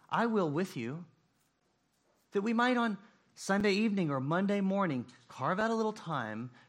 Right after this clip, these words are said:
to prayerfully think carefully about that. How am I going to be seriously committed and seriously happy in Christ over the next six days?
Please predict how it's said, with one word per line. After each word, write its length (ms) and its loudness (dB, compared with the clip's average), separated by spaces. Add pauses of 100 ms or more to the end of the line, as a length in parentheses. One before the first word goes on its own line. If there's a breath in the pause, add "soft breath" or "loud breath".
to 100 -12
prayerfully 680 -2
think 400 -6 (160)
carefully 720 -6 (260 loud breath)
about 380 0
that. 200 -8 (180 loud breath)
How 580 4
am 300 2
I 300 0
going 380 -2
to 140 -6
be 360 -2 (500 loud breath)
seriously 1000 2
committed 840 2 (920 soft breath)
and 600 4 (160 loud breath)
seriously 880 0
happy 1000 0 (440 soft breath)
in 240 6
Christ 560 2
over 200 4
the 60 4
next 220 0
six 260 -4
days? 420 -8